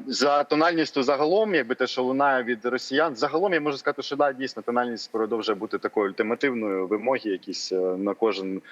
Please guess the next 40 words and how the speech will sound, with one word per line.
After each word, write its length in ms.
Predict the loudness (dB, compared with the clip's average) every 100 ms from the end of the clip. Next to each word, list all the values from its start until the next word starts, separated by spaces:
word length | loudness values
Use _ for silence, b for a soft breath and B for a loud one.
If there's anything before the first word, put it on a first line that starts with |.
| B -2
пункт 260 | -2 2
вимоги, 380 | 2 2 2 2
на 100 | 0
сісфаєр 440 | -2 -2 0 0
вони 160 | -2 -6
не 140 | -6
готові 380 | -4 0 2 2
на 100 | 0
припинення 480 | -2 -2 0 2 2
вогню, 340 | 0 0 0
висувають 440 | -2 0 0 0 0
теж 220 | -2 -2
якісь 300 | -8 -8 -4
вимоги 460 | 0 2 2 -2 -8 B B -10
ультимативні. 800 | -2 0 0 0 0 0 -2 -4
Тому, 360 | 0 0 2 2
на 120 | 2
жаль, 220 | 2 2 0
от 160 | -2
ми 140 | -2 0
партнерам 380 | 0 0 0 0
будемо 260 | -2 -2
доносити, 440 | -2 -4 -6 -8 -6
що 140 | -2
дивіться, 320 | -2 0 -4
поки 520 | 0 -2 0 0 0 -2 _ -2
тиск 340 | 0 0 -2
на 120 | 0
Росію 420 | 0 0 -2 -2 -2
не 120 | -2
підвищиться, 580 | -2 -2 -2 -4 -6 -2
поки, 220 | -2 -2 -4
поки 260 | -2 0
не 120 | -2
буде 320 | -2 -2 -2 -2
іншого 440 | 0 -2 -2 -2 -2
взагалі 360 | 0 0 0
рівня 360 | 0 0 0 -6
цього 220 | -8 -6 -2
тиску, 460 | -2 -2 -8 -10